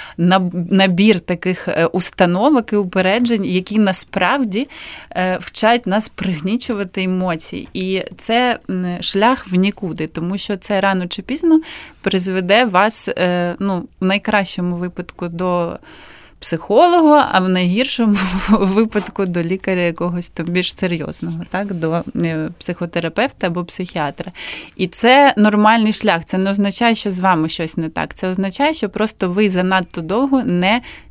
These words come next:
чули сигнали свого організму. Отже, що, е, що нам дають емоції? Вони нам дають можливість розуміти себе, відповідно, регулювати свої стани,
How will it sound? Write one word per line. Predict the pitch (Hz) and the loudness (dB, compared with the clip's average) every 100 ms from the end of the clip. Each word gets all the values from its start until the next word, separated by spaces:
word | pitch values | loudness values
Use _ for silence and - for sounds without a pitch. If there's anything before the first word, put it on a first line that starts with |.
| - | -6
чули | - 208 214 254 302 | 0 2 4 4 2
сигнали | - 196 185 185 180 214 | 0 -2 2 2 2 0
свого | - 180 170 - | -4 -6 -4 -4
організму. | 185 180 180 156 160 - - - - - - | -2 -2 -2 -2 -4 -8 -16 -18 -18 -20 2
Отже, | 220 190 170 170 | 4 4 0 0
що, | - 277 311 - | 4 6 6 4
е, | 185 185 | 0 0
що | - | 4
нам | 262 240 208 | 4 4 2
дають | 196 202 196 | 0 0 -2
емоції? | 175 151 165 180 | -2 -2 -4 -8
Вони | 175 208 240 | -4 0 2
нам | 214 185 | 2 0
дають | - 190 202 202 | -4 -2 0 0
можливість | 185 190 185 180 156 175 - - | 0 -2 0 -2 -2 -8 -12 -4
розуміти | 190 196 220 180 - | -2 2 0 0 -4
себе, | 170 - 233 185 180 254 - - - - - - - - - - | -6 0 2 2 -2 -4 -12 -20 -20 -18 -18 -18 -20 -20 -18 -2
відповідно, | 196 - 226 220 180 180 | -2 0 2 4 4 4
регулювати | 196 196 214 208 185 175 | 2 4 4 4 2 2
свої | 175 185 220 269 | -4 -2 0 0
стани, | - 196 170 160 | 0 2 4 2